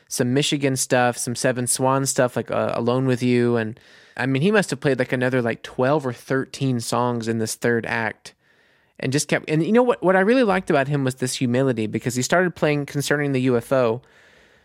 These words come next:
and he got through the first verse, and then he just paused,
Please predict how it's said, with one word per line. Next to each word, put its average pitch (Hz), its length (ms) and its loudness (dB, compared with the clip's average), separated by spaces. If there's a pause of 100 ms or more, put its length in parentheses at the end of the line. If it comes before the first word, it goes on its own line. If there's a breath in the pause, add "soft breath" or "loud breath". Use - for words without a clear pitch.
(420 soft breath)
and 123 240 2
he 135 80 -2
got 143 220 2
through 151 120 -6
the 131 100 0
first 160 280 0
verse, 135 540 0 (600)
and 165 140 0
then 180 100 2
he 202 80 0
just 185 240 0
paused, 131 640 0